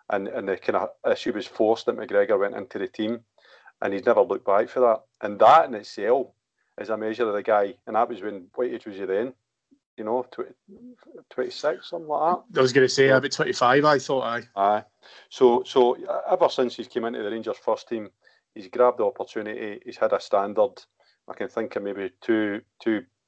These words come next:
Speaker 1: howlers mistakes I can think of. Um,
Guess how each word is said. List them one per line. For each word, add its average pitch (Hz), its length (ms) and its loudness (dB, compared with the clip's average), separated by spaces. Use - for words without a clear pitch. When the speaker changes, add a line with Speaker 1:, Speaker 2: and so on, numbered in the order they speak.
Speaker 1:
howlers 107 640 0
mistakes - 480 -8
I 107 80 0
can 101 180 -10
think 107 300 -6
of. 110 100 0
Um, 95 460 -2